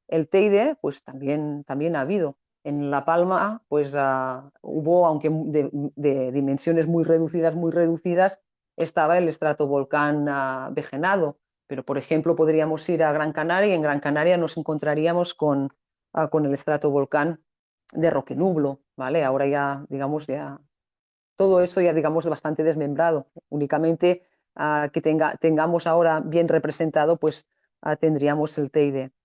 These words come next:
Y obviamente, ah, estas islas, que son islas oceánicas, ah, sobre todo en los, ah, eh, ini-, en los estadios iniciales de,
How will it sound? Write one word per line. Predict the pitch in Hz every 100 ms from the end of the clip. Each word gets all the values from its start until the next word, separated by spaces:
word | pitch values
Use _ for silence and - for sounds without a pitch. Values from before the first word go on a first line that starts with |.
| _ _
Y | 165 156 170
obviamente, | 185 165 202 190 202 202 185 185 202 165
ah, | 156 156 151
estas | 165 - 151
islas, | 202 190 180 175
que | -
son | - 160 160 156 147
islas | 165 151 156 151
oceánicas, | 147 156 180 190 - 160 170 - _ _ _ _
ah, | - 165 160 156 147 147 - _
sobre | 160 156
todo | 180 220
en | 180
los, | 165 160 151
ah, | 156 151 151 - 170
eh, | 139 143 -
ini-, | 160 180 180
en | 151
los | 156 151
estadios | 156 208 208 170
iniciales | 160 147 180 160 147 143
de, | 151 147